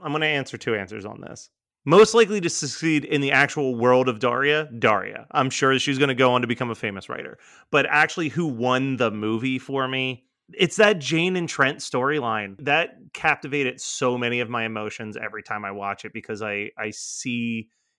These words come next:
that same relationship with me and my siblings.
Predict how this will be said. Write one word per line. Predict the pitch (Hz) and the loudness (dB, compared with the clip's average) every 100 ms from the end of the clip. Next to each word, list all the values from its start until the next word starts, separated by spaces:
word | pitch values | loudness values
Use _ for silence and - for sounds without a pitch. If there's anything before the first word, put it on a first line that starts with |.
| _ | _
that | 120 113 - | -2 -2 -2
same | - 120 110 | -2 -2 -2
relationship | 107 113 - 117 - 117 | -4 -4 -4 -10 -10 -10
with | 104 | -10
me | 113 | -8
and | 104 | -6
my | 98 92 | -6 -8
siblings. | - 113 120 - - - | -12 -16 -16 -18 -20 -20